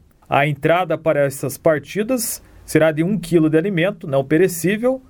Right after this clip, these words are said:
que será destinado para a Santa Casa de Irati. Em Teixeira Soares, a Secretaria de Esportes e Recreação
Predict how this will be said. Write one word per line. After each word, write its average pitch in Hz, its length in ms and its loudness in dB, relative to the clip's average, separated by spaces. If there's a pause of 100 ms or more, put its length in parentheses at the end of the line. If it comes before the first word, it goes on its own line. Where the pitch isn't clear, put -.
(220)
que 143 280 4
será 165 280 2
destinado 165 600 0
para 190 260 -2
a - 20 -6
Santa 196 360 -2
Casa 135 360 0
de 110 80 -8
Irati. 104 520 0 (300)
Em 165 140 2
Teixeira 190 480 2
Soares, 214 760 0
a 165 240 4
Secretaria 175 600 0
de 151 80 -4
Esportes 160 540 0
e 127 60 -6
Recreação 165 840 0